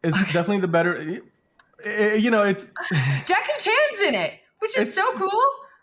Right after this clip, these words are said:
Speaker 1: And that was the first voice that I noticed in the movie. So I'm like, "Oh,
Speaker 2: Oh,
Speaker 1: wait,
Speaker 2: yeah.
Speaker 1: wait, that's Splint-, wait, that sound like Jackie Chan." 'Cause, like, I noticed that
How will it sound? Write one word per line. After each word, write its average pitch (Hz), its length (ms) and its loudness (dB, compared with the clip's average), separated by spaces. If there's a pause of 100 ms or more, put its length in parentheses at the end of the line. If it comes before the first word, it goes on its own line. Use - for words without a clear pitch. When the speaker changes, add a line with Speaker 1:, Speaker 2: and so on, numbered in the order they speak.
(260)
Speaker 1:
And 226 180 4
that 233 100 6
was 277 120 2
the 320 80 2
first 240 380 0
voice 214 280 0
that 208 140 0
I 180 80 2
noticed 170 480 0
in 170 140 0
the 151 60 0
movie. 156 280 0
So 160 160 -2
I'm 180 80 -2
like, 190 240 -4
"Oh, 220 80 0
Speaker 2:
Oh, 233 100 0
Speaker 1:
wait, 214 160 2
Speaker 2:
yeah. 339 160 -2
Speaker 1:
wait, 165 180 0
that's 190 220 -2
Splint-, 196 300 -4
wait, 165 240 -2
that 214 180 -2
sound 233 240 0
like 165 140 0
Jackie 175 260 -8
Chan." 214 320 -2
'Cause, 151 140 -4
like, 151 160 -2
I 156 100 0
noticed 151 300 0
that 151 180 -6